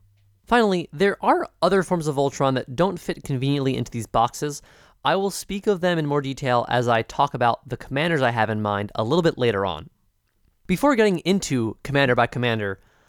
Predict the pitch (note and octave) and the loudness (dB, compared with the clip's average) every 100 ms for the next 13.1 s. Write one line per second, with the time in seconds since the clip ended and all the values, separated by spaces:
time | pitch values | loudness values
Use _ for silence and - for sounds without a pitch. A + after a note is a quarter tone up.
0 | _ _ G3 - B3 G#3 F#3 F3 D#3+ C3 | _ _ -2 2 0 2 0 2 2 4
1 | B2 - - B2 - - C3+ A2 - G#2 | 2 0 -8 -8 -4 2 2 2 -4 -8
2 | - - - _ _ A#2+ C3 B2+ A2+ A#2+ | -8 -12 -12 _ _ 2 4 2 -2 -4
3 | G#2+ G#2+ - F#2 D#2 D#2+ - F#3 G#3 F#3 | -2 -2 -4 -8 -8 -6 -2 0 2 0
4 | B2 B2+ B2+ A2+ A2+ G#2 F#2+ E2 - _ | 0 0 0 -2 -2 -4 -6 -10 -14 _
5 | _ - G#3+ - - - _ _ D#3+ E3 | _ -2 -2 -4 -6 -10 _ _ 0 4
6 | A#3 C#4 C4+ B3+ B3+ - A#2+ - _ _ | 4 4 2 2 0 0 -6 -8 _ _
7 | _ _ - F3 E3 _ _ - B3 G4 | _ _ 2 2 2 _ _ -2 0 2
8 | C4+ G#3 G#3 G3 E3+ D3 C#3+ - D3 E3 | 2 2 2 0 0 0 -2 -4 -2 0
9 | A3+ B3+ - _ _ _ _ - - G3 | 0 -2 -8 _ _ _ _ -10 -6 -4
10 | G#3 A3 - E3 D#3 E3+ - D#3+ D#3 B2+ | 0 -2 0 -2 0 0 0 -2 0 2
11 | C3+ B2+ B2+ A#2+ B2 A#2+ A2 - - A#2+ | 0 0 -2 -4 -8 -8 -8 -8 -8 -4
12 | C3 C3+ A2+ G2+ - F#2+ G2 B2 B2+ G2+ | -4 -2 -4 -4 -6 -8 -4 0 0 -2
13 | D#2 | -8